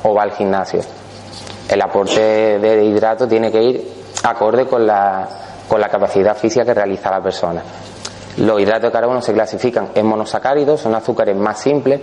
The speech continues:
eh, de mayor digestibilidad, como son la glucosa, la fructosa, en disacáridos, como puede ser la maltosa, la sacarasa y, pues, el disacárido.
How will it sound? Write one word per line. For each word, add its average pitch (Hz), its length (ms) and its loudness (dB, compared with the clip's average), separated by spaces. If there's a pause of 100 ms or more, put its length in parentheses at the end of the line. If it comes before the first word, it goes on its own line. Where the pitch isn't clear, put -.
(540)
eh, 101 480 4
de 104 140 2
mayor 101 360 2
digestibilidad, 113 800 2 (520)
como 98 200 -2
son 110 240 0
la 101 100 2
glucosa, 107 580 0
la 104 100 0
fructosa, 139 640 -2 (420)
en 104 160 0
disacáridos, 135 680 0 (340)
como 107 140 0
puede 104 140 2
ser 123 180 2
la 107 100 2
maltosa, 101 500 -2
la 113 100 0
sacarasa 151 800 -4
y, 117 120 2
pues, 110 160 2
el 104 60 0
disacárido. 95 540 0